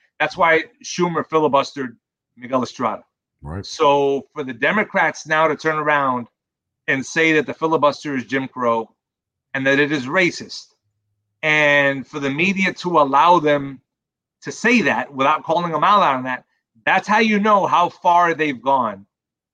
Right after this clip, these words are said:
Speaker 1: and, and how far off the cliff the media have gone completely.
Speaker 2: Yeah. Yeah, it's, uh, it, it, it's embarrassing, man. And then you got a tou-, you got a tough job, uh,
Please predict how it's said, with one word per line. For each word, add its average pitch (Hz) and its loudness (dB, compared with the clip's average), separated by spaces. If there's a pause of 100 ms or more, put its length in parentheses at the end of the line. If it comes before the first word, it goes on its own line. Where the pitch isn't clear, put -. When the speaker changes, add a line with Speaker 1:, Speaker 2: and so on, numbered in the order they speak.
(160)
Speaker 1:
and, 143 -2
and 147 -6
how 165 2
far 165 4
off 156 2
the - -10
cliff - -10
the 131 -16
media 123 -4
have 104 -16
gone - -20 (460)
completely. 123 -14
Speaker 2:
Yeah. - -20 (960)
Yeah, 104 2
it's, 113 0
uh, 104 0
it, 131 -6
it, 160 -8
it's - -8
embarrassing, 107 -4
man. 95 -4
And 87 -8
then 90 -4
you 98 -6
got 107 2
a 95 -4
tou-, 104 0
you 98 -8
got 110 0
a 101 -4
tough 107 0
job, 110 2
uh, 90 4